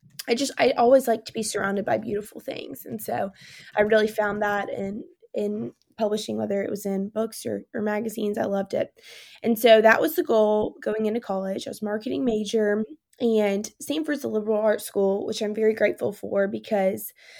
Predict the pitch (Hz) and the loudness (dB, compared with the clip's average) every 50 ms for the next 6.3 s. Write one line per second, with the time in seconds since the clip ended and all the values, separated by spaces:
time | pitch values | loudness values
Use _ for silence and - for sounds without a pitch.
0 | - - - - - 220 214 208 208 208 208 208 208 - 226 208 202 196 - - | -20 -12 -4 0 2 2 4 4 4 4 4 4 2 2 0 0 0 -2 -4 -8
1 | - - 202 196 202 202 - - 208 202 196 202 202 202 202 208 202 196 202 220 | -6 -4 -2 -2 -2 -4 -6 -6 -6 -6 -4 -4 -4 -4 -4 -6 -6 -8 -8 -8
2 | - 208 196 - 214 233 196 - - 208 214 - - 349 392 - - - - - | -6 -6 -8 -8 -10 -12 -12 -8 -8 -8 -8 -6 -6 -8 -8 -6 -8 -10 -10 -10
3 | - - 240 220 220 220 - 220 214 208 202 202 - _ _ - - - - - | -10 -8 -6 -6 -6 -6 -6 -4 -2 -2 -4 -4 -8 _ _ -20 -20 -20 -20 -20
4 | - - - - - - 220 226 254 294 320 330 330 - 339 320 311 277 269 247 | -20 -20 -20 -20 -16 -8 -2 2 4 4 4 4 4 6 6 6 6 6 4 4
5 | 240 240 240 233 240 247 - 285 285 359 359 - - - - 240 233 226 226 247 | 4 4 4 2 0 -2 0 2 4 4 4 2 0 -4 -4 -2 -2 -2 2 4
6 | 233 226 220 220 226 | 6 6 8 6 6